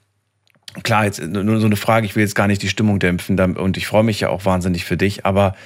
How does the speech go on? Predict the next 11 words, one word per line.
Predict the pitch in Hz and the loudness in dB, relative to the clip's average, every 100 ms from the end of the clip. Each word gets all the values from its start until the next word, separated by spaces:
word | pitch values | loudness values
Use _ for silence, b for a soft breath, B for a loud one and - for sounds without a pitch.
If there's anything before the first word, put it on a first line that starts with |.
| B B | B B
es | - 120 | -2 0
ist | |
schon | 110 - 120 147 | 0 2 2 2
so, | 120 113 117 131 - | 2 4 4 2 0
dass | 104 101 | -2 0
dich | - 107 | -2 -2
natürlich | 101 110 101 | 0 0 -2
dieses | 107 95 95 | -2 -2 -4
Thema | - 104 107 | -2 0 2
jetzt, | 98 98 - - | 2 0 -4 -8
ähm, | 90 95 95 95 | -4 -2 0 -2